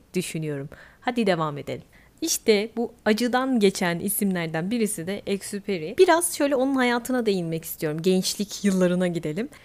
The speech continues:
Exupéry'nin hayatı tipik böyle Türk gençlerinin hayat hikayesi gibi. Annesinin istediği bölümü okuyan, onun istediği yerde çalışan, onlar ne derse onu yapan bir gençlikten bahsediyorum.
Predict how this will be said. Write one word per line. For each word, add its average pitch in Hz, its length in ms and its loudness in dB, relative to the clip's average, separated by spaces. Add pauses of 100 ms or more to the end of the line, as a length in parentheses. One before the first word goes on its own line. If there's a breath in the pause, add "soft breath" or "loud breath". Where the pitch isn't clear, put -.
(320 loud breath)
Exupéry'nin 262 640 0
hayatı 214 680 -2
tipik - 380 -6
böyle 240 200 2
Türk - 240 -12
gençlerinin 226 480 -2
hayat 214 320 -2
hikayesi 151 460 -8
gibi. - 140 -10
Annesinin 254 520 -2
istediği 240 380 -4
bölümü 247 260 -2
okuyan, 240 460 -4
onun 175 240 -4
istediği 240 420 -6
yerde 233 300 -2
çalışan, 233 480 -6
onlar 202 440 -2
ne 175 140 -2
derse 196 380 -4
onu 185 300 -2
yapan 208 560 -2
bir 190 120 -4
gençlikten 170 720 -8
bahsediyorum. 151 600 -12